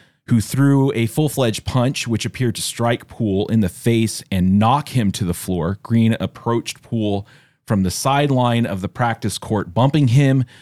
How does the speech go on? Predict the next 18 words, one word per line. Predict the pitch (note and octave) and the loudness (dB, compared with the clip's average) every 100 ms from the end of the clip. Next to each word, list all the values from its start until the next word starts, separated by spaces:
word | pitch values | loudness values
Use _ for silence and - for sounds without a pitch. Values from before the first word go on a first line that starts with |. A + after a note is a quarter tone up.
| _ _ _ | _ _ _
with | A2 - | -2 0
his | F#2 | -4
chest, | - - D3+ C#3 - - | -4 -4 0 0 -4 -4
and | G2+ E3+ | -4 -2
Poole | - D3+ C#3+ | -2 0 2
responded | A#2 - A2+ A2 G2+ | 2 0 -2 -2 0
by | F2+ | -2
shoving | F#2+ - A3 A#3+ G3 C#3+ | -4 -4 -2 0 4 4
Green | A#2 A2+ A2 A2 G#2+ - _ _ _ G2 | 4 2 4 2 -2 -12 _ _ _ -8
just | F2+ C#3 C#3 - | 0 0 0 0
prior | B2+ A2+ G#2+ | 2 2 2
to | G#2 | 0
Green | A2 F#2+ G#2 G2+ | -2 2 4 4
throwing | G2+ - G2+ G2 F#2+ | 2 0 2 2 0
a | - F2+ | -2 -6
punch. | - - D3 F2+ - - - _ _ _ _ _ _ - | -6 0 0 0 -6 -10 -14 _ _ _ _ _ _ -12
The | A2 A#2 | 0 2
Warriors | A2 D3 A3+ G3 A#2+ F#2 G2 | 4 6 6 4 0 -2 -4